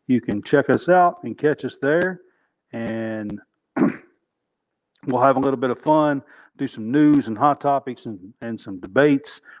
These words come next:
We've already got some news that's hitting. I told you about Enos firing, um, and we've already got some news that's hitting here on Sunday. So, um, it should be a big week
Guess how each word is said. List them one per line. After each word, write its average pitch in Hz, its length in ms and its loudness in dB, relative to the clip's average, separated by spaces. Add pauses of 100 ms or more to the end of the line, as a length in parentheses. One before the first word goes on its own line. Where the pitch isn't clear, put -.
We've 117 140 0
already 165 300 6
got 160 180 2
some 123 180 -12
news 160 340 -2
that's 120 200 -12
hitting. 147 400 -4 (400)
I 110 80 -8
told 147 280 -2
you 135 60 -6
about 135 300 -2 (100)
Enos 147 420 -2
firing, 139 680 0 (180)
um, 113 540 -12
and 117 280 -6
we've 107 160 -6
already 143 280 2
got 131 180 0
some 117 180 -12
news 131 280 -2
that's 110 200 -10
hitting 127 360 0 (480)
here 135 260 0
on 113 160 -2
Sunday. 127 680 0
So, 104 460 -6 (420)
um, 110 420 -8
it 113 100 -4
should 131 320 -2
be 127 120 0
a 110 80 0
big 113 240 0
week 117 460 -2